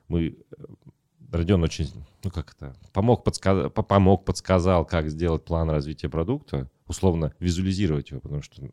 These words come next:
у меня, я столкнулся с какой-то сложностью визуализации, что для представления, как это будет. Он, не знаю, открыл вообще, открытие для меня сделал, от-, э, доску мира и, и великолепные стикеры, которые я теперь,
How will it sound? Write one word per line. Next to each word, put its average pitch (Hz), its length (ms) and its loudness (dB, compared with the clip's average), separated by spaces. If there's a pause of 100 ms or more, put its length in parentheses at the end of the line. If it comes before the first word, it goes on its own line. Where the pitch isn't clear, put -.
(120)
у 76 60 -10
меня, 76 320 -4
я 82 160 -8
столкнулся - 440 -6
с - 60 -12
какой-то 82 340 -6
сложностью - 560 -4 (1400)
визуализации, 82 760 2
что 87 200 -4
для 82 200 2
представления, 82 640 0
как - 220 -10
это 71 140 -8
будет. 65 420 -8
Он, 64 460 -10
не 71 180 -6
знаю, 69 180 -4
открыл 87 380 0
вообще, 73 260 -4
открытие 87 460 0
для 73 140 -2
меня 73 220 0
сделал, 73 340 0
от-, - 160 -2
э, 76 340 -4
доску 85 300 -2
мира 90 400 0 (400)
и, 80 380 -6
и 76 380 -8
великолепные 98 640 0
стикеры, 82 400 -2
которые 76 320 -2
я 73 60 2
теперь, 71 300 -4